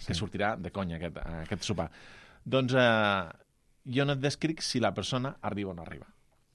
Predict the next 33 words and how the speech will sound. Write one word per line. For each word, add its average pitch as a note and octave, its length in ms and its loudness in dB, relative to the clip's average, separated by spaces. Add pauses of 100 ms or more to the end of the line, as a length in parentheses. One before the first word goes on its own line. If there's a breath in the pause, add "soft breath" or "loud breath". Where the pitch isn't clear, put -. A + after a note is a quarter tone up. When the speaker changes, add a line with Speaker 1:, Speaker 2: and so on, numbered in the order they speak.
(400)
Speaker 1:
Jo A#2+ 80 2
et A#2+ 80 2
dic C#3+ 160 0
que A2 80 6
la, F#2+ 300 0 (100)
que A2+ 100 -2
tu C#3+ 140 2
estàs G#2 240 -2
molt G#2+ 160 2
nerviós, E3 400 0
que - 160 -8
estàs - 240 -8
col·locant G#2+ 560 0
les - 160 -8
copes, C#3+ 420 -2
els G#2+ 140 -10
coberts, C#3+ 720 0 (100)
obres G2+ 240 -2
el A2+ 160 6
vi, E3+ 140 4 (1120 loud breath)
i - 60 -6
a - 20 -2
veure G#2+ 160 -2
si - 80 -6
arriba. D3+ 240 -2 (1800)
Speaker 2:
Clar, G#2+ 240 -8
és - 80 -12
que, G2+ 140 -6 (100)
és - 80 -8
que, A#2+ 160 0 (160)
és G#2+ 100 -6
que B2+ 140 -4
realment B2 460 -2